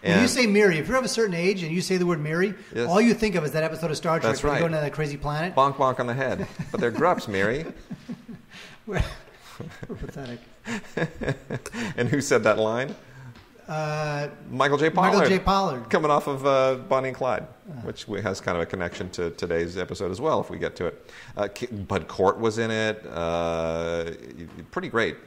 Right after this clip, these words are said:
Speaker 2: Pretty great kind of groovy, funky, late, uh, late seventies, uh, artifact. So,
Speaker 1: All right, good
Speaker 2: anyway.
Speaker 1: comment. Moving on.
Speaker 2: All right, move on. Mark, tell us about some, uh, tell us about some music.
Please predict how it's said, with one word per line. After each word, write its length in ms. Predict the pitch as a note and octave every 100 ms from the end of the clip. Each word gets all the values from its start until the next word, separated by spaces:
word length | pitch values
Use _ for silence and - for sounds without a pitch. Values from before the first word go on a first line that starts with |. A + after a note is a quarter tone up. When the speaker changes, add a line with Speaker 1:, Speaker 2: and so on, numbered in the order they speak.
| - - - - - _
Speaker 2:
Pretty 160 | D3+ C#3
great 260 | B2+ F#2
kind 200 | - A#2
of 120 | G2+ F#2
groovy, 360 | G#2 G2+ G2 F#2
funky, 680 | - G2+ - G2 F#2 F#2 F2+
late, 420 | F2+ F2+ F2+ -
uh, 200 | F#2 F2
late 200 | F2 E2+
seventies, 480 | - F2+ F2 F2 F#2
uh, 80 |
artifact. 540 | D2+ F#2 A2+ - - -
So, 140 | F#2+
Speaker 1:
All 60 | F2+
right, 120 | - F3
good 40 | G3
Speaker 2:
anyway. 100 | F3+
Speaker 1:
comment. 280 | F#3 D#3+
Moving 160 | E3+ E3
on. 160 | C#3 B2
Speaker 2:
All 80 |
right, 120 | C3+ B2
move 160 | D#3+
on. 160 | C3+ A2
Mark, 220 | C#3 C#3
tell 140 | -
us 80 | D#3
about 180 | C#3+ B2+
some, 240 | - A#2
uh, 300 | A2 G#2 G2+
tell 180 | G2 B2+
us 100 | B2
about 200 | A2+ G#2+
some 120 | -
music. 320 | F#2+ F2+ E2+